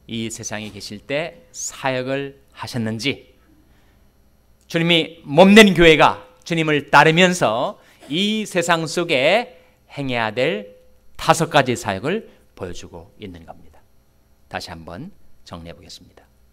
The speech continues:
우리 교회로서, 주님의 제자로서 우리가 행해야 될 다섯 가지 사역. 첫째로 뭐라고요?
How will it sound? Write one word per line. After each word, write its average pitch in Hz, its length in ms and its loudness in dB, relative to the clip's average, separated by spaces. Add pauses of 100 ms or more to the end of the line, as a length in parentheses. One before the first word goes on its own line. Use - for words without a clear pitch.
(200)
우리 - 240 -20
교회로서, 127 680 -4 (760)
주님의 117 320 -6
제자로서 156 720 0 (240)
우리가 107 280 -8
행해야 101 320 -12
될 175 380 -8 (300)
다섯 - 280 -12
가지 87 220 -12
사역. - 340 -14 (480)
첫째로 127 300 -8
뭐라고요? 127 400 -4